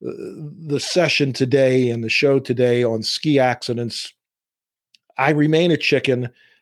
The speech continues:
I am not gonna go skiing. I'm more than happy to accompany all of my friends that do, and I'll sit in the ski lodge and have some, uh, some hot chocolate and enjoy the fire. But you're not gonna see me out on the ski range.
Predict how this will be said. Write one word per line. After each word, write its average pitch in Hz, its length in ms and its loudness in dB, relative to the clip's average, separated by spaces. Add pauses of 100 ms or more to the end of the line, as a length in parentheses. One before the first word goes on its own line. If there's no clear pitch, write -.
(140)
I 123 180 -2
am 120 160 -4
not 143 340 -2
gonna 135 180 0
go 120 160 2
skiing. 123 580 0 (280)
I'm 113 260 -4
more 147 240 4
than 139 120 0
happy 127 440 0
to 120 180 -2
accompany 127 680 -2 (320)
all 147 220 4
of 143 60 0
my 135 120 4
friends 131 380 0
that 117 140 -2
do, 127 300 2
and 113 80 0
I'll 123 140 2
sit - 240 -4
in 123 80 -8
the 120 60 -6
ski 123 300 -2
lodge 120 320 2
and 104 120 -4
have 120 200 -4
some, 110 320 -4
uh, 107 220 -2 (300)
some 131 180 -4
hot 135 240 0
chocolate 127 480 2
and 117 80 -4
enjoy 120 320 2
the 113 80 2
fire. 101 500 -2 (360)
But 113 180 0
you're 120 140 2
not 131 200 0
gonna 127 140 0
see 127 300 0
me 117 200 4
out 113 160 4
on 107 120 0
the 98 80 -4
ski 107 300 -2
range. 98 440 -4